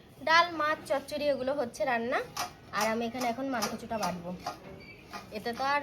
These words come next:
কোনো আগুন লাগবে না, কাঁচাই বাটবো। দুপুরবেলাকার মেনুগুলো তোমাদেরকে দেখাই। আজকে সব রান্না কাকলি করেছে, আর আমি এই মান কচু বাটাটা করেছি, কিন্তু বাটাটা আজকে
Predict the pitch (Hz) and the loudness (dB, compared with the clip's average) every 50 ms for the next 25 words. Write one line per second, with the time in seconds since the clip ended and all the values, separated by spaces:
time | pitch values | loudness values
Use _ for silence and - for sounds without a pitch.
0 | 285 294 285 277 285 294 285 262 233 214 - 220 220 247 277 285 302 302 302 302 | 0 -2 -2 0 0 0 0 0 0 0 -2 -2 -2 -2 -2 0 -2 0 0 2
1 | 320 311 311 277 220 214 - 226 214 233 - 262 262 269 247 220 196 185 175 170 | 2 2 2 2 0 2 2 0 0 2 4 2 2 4 4 2 0 0 -2 -2
2 | 175 180 180 - - - - - 214 254 240 269 269 269 269 277 269 262 269 277 | -2 -2 -2 -4 -6 -8 -8 -4 -4 -2 0 0 2 2 4 4 4 4 4 2
3 | 277 247 233 226 226 220 226 226 233 226 226 220 202 202 208 214 214 240 240 226 | 2 0 -2 0 -2 -2 -2 -2 -2 -2 0 0 0 0 0 0 -2 -2 0 2
4 | 214 214 220 247 269 277 247 220 214 214 233 233 - - 233 214 208 214 220 220 | 2 2 2 2 2 2 2 2 0 0 -4 -4 -2 0 0 2 4 4 4 4
5 | 226 233 240 240 226 170 185 - 220 220 233 226 240 240 247 240 247 311 339 370 | 4 0 0 0 2 0 0 0 -2 -4 -4 -2 -2 -4 -2 2 4 4 4 4
6 | 370 - - - - - - - 175 196 196 - - 233 254 262 269 277 294 294 | 0 -4 -12 -14 -16 -10 -4 0 2 2 2 2 2 2 2 2 2 2 2 2
7 | 277 262 269 269 277 294 - 311 277 302 294 302 302 330 320 - 285 285 311 359 | 2 2 2 0 -2 -2 -2 0 0 0 0 0 -2 -2 0 2 4 4 4 4
8 | 349 302 294 294 339 427 - - - - - - - - - - - 311 294 302 | 4 0 -2 -4 -4 -6 -8 -10 -18 -18 -18 -20 -20 -20 -16 -12 -8 -4 0 4
9 | 262 247 233 240 254 269 254 254 269 | 4 4 4 2 0 0 0 0 -2